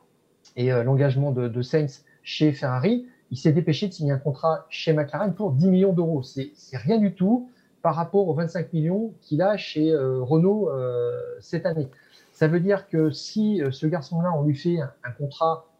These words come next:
à peu près équivalent, c'est sûr qu'il va être tout de suite très intéressé. Ross Brawn ne s'y trompe pas, le, euh, directeur sportif de la,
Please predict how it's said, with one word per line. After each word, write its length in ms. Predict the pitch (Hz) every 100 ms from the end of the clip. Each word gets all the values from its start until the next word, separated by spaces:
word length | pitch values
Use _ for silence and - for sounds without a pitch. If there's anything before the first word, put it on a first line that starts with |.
| -
à 80 | 123
peu 140 | 156
près 180 | 139 143
équivalent, 540 | 139 143 147 185 233
c'est 160 | 180 -
sûr 240 | 131 208
qu'il 120 | - 139
va 40 |
être 120 | 165 -
tout 80 |
de 60 | 143
suite 220 | - 196
très 180 | - 165
intéressé. 520 | 165 165 160 151 135 _ _ _
Ross 240 | 113 175 165
Brawn 240 | 156 180
ne 80 | 156
s'y 180 | 135 147
trompe 280 | - 147 135
pas, 280 | 220 247 - _ -
le, 260 | 127 143
euh, 420 | 165 165 143 135
directeur 400 | 131 139 135 139
sportif 440 | - - - 170 135
de 100 | 131
la, 300 | 123 123